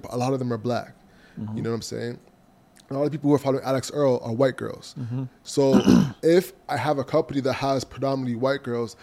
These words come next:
Speaker 1: the social media feeds are gonna be predominantly white girls as well. So the people that they're going to go hire in when it comes to marketing campaigns, it's probably gonna be white girls too.
Speaker 2: Mm.
Speaker 1: They're not gonna know as much black girls or white girl or, you know, brown people, black people, or,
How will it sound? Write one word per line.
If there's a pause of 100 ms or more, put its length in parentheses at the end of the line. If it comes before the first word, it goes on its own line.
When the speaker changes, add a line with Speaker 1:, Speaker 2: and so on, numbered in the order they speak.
(140)
Speaker 1:
the
social
media
feeds
are
gonna
be
predominantly
white
girls
as
well.
So
the
people
that
they're
going
to
go
hire
in
when
it
comes
to (300)
marketing
campaigns,
it's
probably
gonna
be
white
girls
too. (100)
Speaker 2:
Mm.
Speaker 1:
They're
not
gonna
know
as
much
black
girls (200)
or
white
girl
or,
you
know, (160)
brown
people,
black
people, (220)
or,